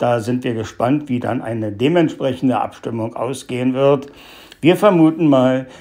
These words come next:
die dreißig Leute werden nicht unbedingt die Mehrheit sein, aber auch da ist das letzte Wort noch nicht gesprochen.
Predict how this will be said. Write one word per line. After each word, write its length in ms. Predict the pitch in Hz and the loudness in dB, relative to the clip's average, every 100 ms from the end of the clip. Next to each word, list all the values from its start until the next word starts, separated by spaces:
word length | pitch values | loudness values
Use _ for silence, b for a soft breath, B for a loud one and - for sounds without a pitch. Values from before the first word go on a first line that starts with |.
| B | B
die 100 | 180 | -4
dreißig 480 | 160 120 127 123 139 | 0 2 0 -2 -4
Leute 640 | 131 120 123 123 120 127 - | -2 -2 -2 -2 0 -2 -2
werden 360 | 123 123 123 | -4 -2 2
nicht 300 | 131 170 - | 2 2 -6
unbedingt 760 | 147 120 123 113 117 127 127 175 | -6 -4 -4 -4 -2 -2 -2 -4
die 120 | 170 | 0
Mehrheit 500 | 156 127 113 113 107 | 2 0 0 -2 -4
sein, 460 | 143 120 113 120 123 B - | -2 -2 -2 -4 -8 B -2
aber 240 | 143 165 | 2 2
auch 160 | 139 - | 0 -4
da 320 | 117 113 127 | 0 2 0
ist 300 | - - - | -2 -8 -10
das 160 | 95 | -10
letzte 400 | 101 101 - 131 | -12 -14 -8 -6
Wort 260 | 98 98 110 | -4 -6 -4
noch 160 | 135 104 | -4 -4
nicht 220 | 104 - | -8 -8
gesprochen. 800 | 139 - 131 135 175 156 143 | -10 -2 -2 0 0 0 -2